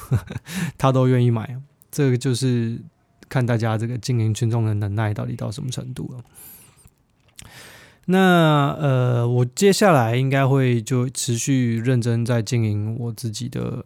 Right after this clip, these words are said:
呃，音乐这件事情上啊，所以短时间内独立音乐岛大概也不会太多的消息。但是呢，有一件事情我想要跟大家分享，也就是所谓的听众搜寻器这件事情。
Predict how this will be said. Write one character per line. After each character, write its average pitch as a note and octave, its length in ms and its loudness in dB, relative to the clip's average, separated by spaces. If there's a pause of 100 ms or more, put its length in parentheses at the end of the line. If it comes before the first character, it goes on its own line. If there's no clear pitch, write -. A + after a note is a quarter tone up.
呃， A2 280 -4
音 A#2+ 260 -2
乐 A2+ 380 -2
这 - 120 -8
件 G#2+ 160 -2
事 G#2+ 160 -6
情 B2 200 -10
上 G2+ 200 -10
啊， G#2+ 100 -8
所 A2+ 120 -6
以 A2 80 -2
短 G#2+ 180 -4
时 A2 120 -6
间 B2+ 180 0
内 B2+ 300 0
独 A#2+ 180 -2
立 C3+ 100 0
音 E3+ 80 0
乐 E3+ 120 2
岛 A2+ 140 -2
大 A#2+ 140 -2
概 A#2 120 -2
也 A2 60 -2
不 A2+ 140 -6
会 A2 80 -2
太 A2 200 -6
多 A#2+ 160 -8
的 A#2+ 80 -8
消 - 220 -10
息。 - 160 -10
但 F#3+ 160 4
是 F3+ 160 2
呢， C3+ 120 2
有 A#2 140 0
一 - 20 -2
件 D3+ 160 0
事 D#3 120 -2
情 A#2+ 200 -2
我 A2+ 80 -2
想 A2 160 -4
要 A2+ 80 -2
跟 A#2 140 -4
大 A2 100 -4
家 G#2+ 120 -2
分 A2 240 -6
享， A2+ 160 -8 (840)
也 B2 100 0
就 D3 140 2
是 C3+ 500 2
所 A#2+ 160 -2
谓 B2+ 80 2
的 B2+ 120 2
听 C#3+ 220 2
众 C3+ 160 2
搜 A2+ 200 -2
寻 A#2 160 -8
器 B2 200 -8
这 - 120 -10
件 - 120 -8
事 - 140 -10
情。 - 160 -12